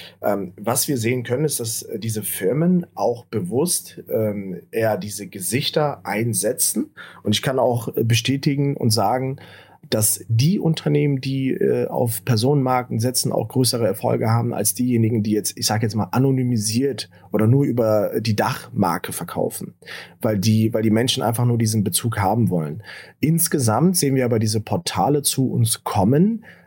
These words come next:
weil sie eben jetzt durch, äh, vielleicht auch durch diese Google-Updates, Facebook-Updates mit dem Tracking und Co. nicht mehr wirklich personen-, ähm, bezogene Werbung schalten können und dadurch dann auch natürlich die C T Rs fallen und das wiederum bedeutet,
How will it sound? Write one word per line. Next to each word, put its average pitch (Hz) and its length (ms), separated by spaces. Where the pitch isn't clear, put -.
weil 113 480
sie 117 380
eben 120 380
jetzt 113 260
durch, 104 440
äh, 95 180
vielleicht 175 260
auch 170 140
durch 156 240
diese 139 220
Google-Updates, 101 840
Facebook-Updates 139 760
mit 165 140
dem 143 100
Tracking 95 460
und 131 220
Co. 123 180
nicht 120 220
mehr 120 140
wirklich 120 360
personen-, 123 720
ähm, 120 480
bezogene 117 480
Werbung 113 360
schalten 117 400
können 165 200
und 127 140
dadurch 107 260
dann 101 160
auch 101 200
natürlich 101 280
die 92 120
C 104 180
T - 180
Rs - 280
fallen 147 280
und 110 120
das 107 180
wiederum 98 260
bedeutet, 98 520